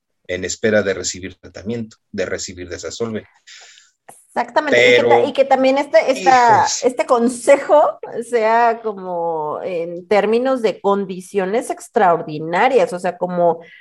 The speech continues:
Speaker 2: atención
Speaker 1: Sí,
Speaker 2: a
Speaker 1: o sea,
Speaker 2: una,
Speaker 1: no.
Speaker 2: a una situación emergente, no algo que puedas hacer.
Speaker 1: Yo, ajá, yo creo que en este caso es importante resaltar algo. No deben prepararse con un protocolo como el,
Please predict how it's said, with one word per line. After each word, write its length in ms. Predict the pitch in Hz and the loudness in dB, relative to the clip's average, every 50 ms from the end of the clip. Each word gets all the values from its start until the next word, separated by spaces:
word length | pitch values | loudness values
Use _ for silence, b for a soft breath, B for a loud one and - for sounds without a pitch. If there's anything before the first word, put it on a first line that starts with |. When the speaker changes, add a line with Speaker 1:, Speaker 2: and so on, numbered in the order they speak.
| B B | B B
Speaker 2:
atención 720 | - 196 196 - 214 202 202 220 226 226 233 214 208 214 220 | 0 0 2 2 2 2 2 2 2 2 4 4 4 4 2
Speaker 1:
Sí, 40 | 240 | 2
Speaker 2:
a 200 | 247 247 247 240 | 2 2 4 4
Speaker 1:
o 20 | 226 | 4
sea, 160 | 226 220 214 | 4 4 4
Speaker 2:
una, 440 | 220 226 226 226 226 220 208 180 - | 2 2 2 2 2 0 0 -2 -2
Speaker 1:
no. 60 | - | -2
Speaker 2:
a 60 | 202 | -2
una 160 | 208 214 226 277 | -2 -2 -2 -4
situación 560 | 285 262 254 - 185 190 - 220 196 196 196 | -4 -8 -4 -2 -4 -2 -2 -4 -6 -6 -6
emergente, 680 | 190 196 180 170 160 180 - - 262 277 277 262 180 170 | -6 -4 -2 -2 -2 -2 -4 -4 -6 -6 -4 -4 -4 -4
no 160 | 170 170 165 | -2 0 0
algo 300 | 160 160 165 175 208 - | 0 0 -2 -4 -4 -6
que 80 | 214 214 | -6 -6
puedas 360 | - - 175 165 175 180 - | -2 2 2 2 2 2 -2
hacer. 440 | 175 175 - 190 170 170 - - - | -8 -4 0 0 2 2 0 -2 -6
Speaker 1:
Yo, 400 | 117 123 131 139 143 135 - _ _ _ _ _ _ _ _ _ _ _ _ _ _ _ _ _ _ _ _ _ _ _ _ _ - | -4 0 0 0 0 0 -4 _ _ _ _ _ _ _ _ _ _ _ _ _ _ _ _ _ _ _ _ _ _ _ _ _ -10
ajá, 600 | - 95 82 90 107 107 110 113 113 113 117 113 113 | -10 -10 -8 -6 -4 -2 -2 -2 -2 -4 -4 -6 -4
yo 200 | 110 131 135 135 | -4 -4 -4 -2
creo 300 | - 147 156 151 143 - | -2 -2 -2 -2 -2 -2
que 160 | 127 117 110 | 0 0 2
en 120 | 110 117 | 2 0
este 300 | 131 127 131 151 139 - | 0 -4 -6 -8 -10 -8
caso 500 | _ - 120 120 - - 139 135 131 131 | _ -2 -2 -2 -2 -2 0 0 0 0
es 280 | 131 135 135 - - 135 | -2 -6 -8 -10 -12 -14
importante 480 | 113 104 117 - - 117 110 113 135 | -8 -8 -8 -4 -4 -4 -4 -4 -4
resaltar 500 | - 113 107 - 92 87 - 98 95 - | -6 -6 -8 -8 -10 -10 -6 -4 -4 -4
algo. 300 | 92 87 87 - - _ _ _ b b b b b b b b b _ | -4 -6 -8 -12 -20 _ _ _ b b b b b b b b b _
No 300 | 110 113 123 147 185 202 | -2 0 2 2 0 2
deben 320 | 180 170 160 170 180 185 | 2 2 2 2 0 -2
prepararse 720 | - 135 123 - - - 110 110 107 - - 123 127 127 113 | -4 -8 -8 -6 -2 -2 -2 -2 -2 -4 -6 -6 -6 -8 -8
con 180 | - - 98 110 | -8 -4 -4 -4
un 120 | 139 143 | -4 -2
protocolo 540 | - 165 - - 107 - - 120 120 123 - | -2 -2 -2 -2 -6 -4 -4 -2 -2 -2 -4
como 180 | - 104 92 90 | -6 -12 -12 -14
el, 80 | 90 | -14